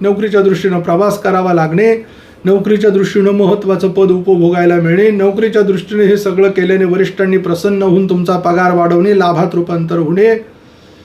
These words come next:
शत्रूलाही मित्र करणे, अतिशय उत्तम योग आणलाय गुरु, अ, बुध ग्रहांनी. आणि एकाच महिन्यामध्ये तीनही गोष्टी देऊन टाकल्यात त्यांनी.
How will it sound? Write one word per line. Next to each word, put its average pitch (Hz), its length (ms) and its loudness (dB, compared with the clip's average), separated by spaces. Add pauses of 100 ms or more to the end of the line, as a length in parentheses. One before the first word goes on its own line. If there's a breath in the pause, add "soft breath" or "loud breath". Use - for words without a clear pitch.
(220 loud breath)
शत्रूलाही 196 720 2
मित्र 208 440 0
करणे, 214 680 0 (800)
अतिशय 170 340 -6
उत्तम 175 440 -2
योग 247 160 4
आणलाय 214 260 2
गुरु, 196 220 0
अ, 160 420 0
बुध 180 260 0
ग्रहांनी. 170 480 -2 (220)
आणि 196 140 -2
एकाच 262 300 0
महिन्यामध्ये 247 480 0
तीनही 254 680 2
गोष्टी 202 320 -4
देऊन 185 260 -2
टाकल्यात 165 440 -10
त्यांनी. - 180 -14